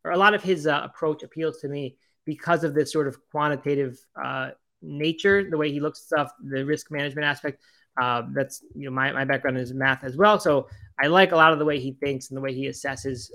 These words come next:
um, a lot of the data that people just, you know, take, uh, take on the surface and assume that it must be meaningful and important. And then if you look closer, it turns out a lot of things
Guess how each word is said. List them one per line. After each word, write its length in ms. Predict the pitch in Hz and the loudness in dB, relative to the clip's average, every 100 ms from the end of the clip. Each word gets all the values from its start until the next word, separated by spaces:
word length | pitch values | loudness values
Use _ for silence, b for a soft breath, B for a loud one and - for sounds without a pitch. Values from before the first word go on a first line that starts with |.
| 123 | -10
um, 360 | 123 117 123 _ - - - | -10 -10 -16 _ -20 -20 -12
a 40 | 180 | -4
lot 140 | 254 | -2
of 60 | 269 | 0
the 80 | 147 | 2
data 260 | 151 156 | 4 4
that 120 | 147 | 2
people 220 | 151 143 131 | -4 -6 -6
just, 260 | 143 - - | -8 -12 -10
you 120 | 147 | -8
know, 140 | 120 - _ - - - | -8 -12 _ -20 -20 -14
take, 240 | - 143 - - 262 - | -10 -10 -12 -20 -16 -12
uh, 100 | - - | -12 -8
take 260 | 147 - - - | -8 -8 -16 -10
on 100 | 143 | -6
the 80 | 139 | -6
surface 380 | - 254 233 151 | 6 6 6 0
and 100 | 147 | -4
assume 300 | 135 156 143 | -4 -4 -2
that 160 | 131 135 | -4 -4
it 120 | 139 | -6
must 300 | 135 131 - | -8 -10 -8
be 220 | - - b b - | -8 -8 b b 2
meaningful 440 | 196 190 143 160 | 4 4 4 0
and 80 | 139 | 0
important. 360 | 135 247 233 202 | 4 4 4 2
And 80 | |
then 120 | 202 196 | 0 0
if 60 | |
you 60 | 202 | 0
look 140 | 233 | 0
closer, 240 | 269 226 202 | 2 2 0
it 80 | |
turns 160 | 214 202 | -2 0
out 100 | 185 | 2
a 40 | |
lot 160 | 180 180 | 4 2
of 60 | 170 | 2
things 280 | 165 135 | -2 -6